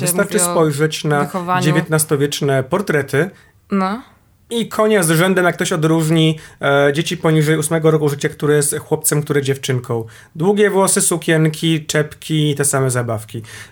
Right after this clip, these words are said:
Speaker 1: Portreciki Ludwika czternastego, jak był dzieckiem,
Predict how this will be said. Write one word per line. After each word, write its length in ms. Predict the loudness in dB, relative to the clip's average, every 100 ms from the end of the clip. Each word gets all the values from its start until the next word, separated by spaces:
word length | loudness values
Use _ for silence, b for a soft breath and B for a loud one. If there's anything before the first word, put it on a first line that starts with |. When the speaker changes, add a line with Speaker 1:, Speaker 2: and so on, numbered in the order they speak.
| -4
Speaker 1:
Portreciki 600 | -4 -2 -4 -4 -4 0
Ludwika 640 | 0 0 -2 0 2 2 -2
czternastego, 640 | -2 0 2 0 0 0
jak 100 | 0
był 120 | 0
dzieckiem, 560 | 0 0 0 0 0